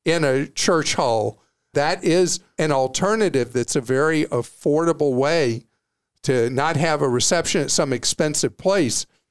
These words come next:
Have it right in the church facility.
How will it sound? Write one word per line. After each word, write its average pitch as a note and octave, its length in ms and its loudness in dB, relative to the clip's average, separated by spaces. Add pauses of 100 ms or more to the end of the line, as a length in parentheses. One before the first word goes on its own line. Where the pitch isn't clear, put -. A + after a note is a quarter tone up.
(360)
Have C#3+ 240 0
it D#3+ 160 2
right B2+ 360 -2
in C#3 200 -2
the C3+ 100 -2
church B2+ 400 -2
facility. A2+ 720 -4